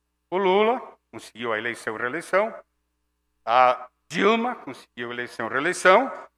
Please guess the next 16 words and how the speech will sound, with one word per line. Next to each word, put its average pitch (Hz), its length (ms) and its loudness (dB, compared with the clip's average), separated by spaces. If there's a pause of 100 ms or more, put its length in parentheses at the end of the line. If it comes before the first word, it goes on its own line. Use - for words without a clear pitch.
(300)
aí 143 140 4
cortaram 196 680 10
uma 151 120 0
perna 147 320 2
da 143 120 -2
Dilma, 220 440 -4 (680)
assumiu 156 420 -2
o 165 60 -8
Temer, 190 560 0 (800)
e 160 120 4
agora, 208 1000 8 (760)
algum 160 320 -4
passarinho 190 540 -2
tá 185 100 -4
me 160 100 -8
dizendo 139 520 -2